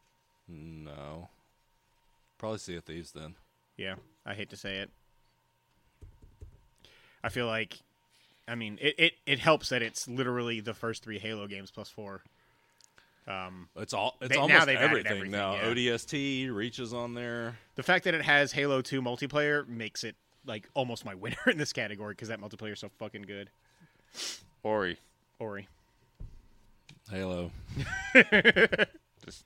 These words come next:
Speaker 3: just for the record.
Speaker 2: <laughs> It's for
Speaker 1: What I do, Evan.
Speaker 2: posterity.
Speaker 3: Uh, best Xbox One X exclusive nominees were Halo: The Master Chief Collection, Sunset Overdrive, and the winner, Ori and the Blind Forest. Uh, and to recap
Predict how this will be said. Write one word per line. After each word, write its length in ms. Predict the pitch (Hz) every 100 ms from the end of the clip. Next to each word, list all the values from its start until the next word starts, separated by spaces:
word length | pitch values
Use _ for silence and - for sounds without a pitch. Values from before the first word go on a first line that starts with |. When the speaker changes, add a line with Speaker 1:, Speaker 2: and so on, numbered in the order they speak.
| -
Speaker 3:
just 160 | 104
for 80 | -
the 100 | 98
record. 440 | 87 92 - 82 -
Speaker 2:
<laughs> 400 | - - - -
It's 960 | - 807 807 - 262 208 - 180 254 262
for 120 | -
Speaker 1:
What 60 | 123
I 20 |
do, 100 | 120 160 120
Evan. 40 | 117
Speaker 2:
posterity. 480 | 110 143 123 107 110 _ _ - _ _ _ 131
Speaker 3:
Uh, 240 | 131 131
best 260 | 123 170 160
Xbox 400 | 160 151 151 131
One 220 | 147 135
X 220 | 131 -
exclusive 720 | 120 - 139 120 123 117 117
nominees 680 | 127 127 123 123 117 113 -
were 720 | 117 123 120 117 113 107 104 - -
Halo: 300 | 127 143 131
The 80 | 120
Master 260 | 113 -
Chief 220 | 113 120
Collection, 480 | - 110 107 117 104
Sunset 460 | - 147 143 127 113
Overdrive, 500 | 110 104 107 101 98
and 100 | 98
the 60 |
winner, 260 | 98 104 98
Ori 280 | - 101 98
and 100 | 90
the 40 |
Blind 280 | 80 87 85
Forest. 720 | - - 87 69 - - - - - _ -
Uh, 180 | 101 104
and 100 | 104
to 80 |
recap 420 | 135 175 139 107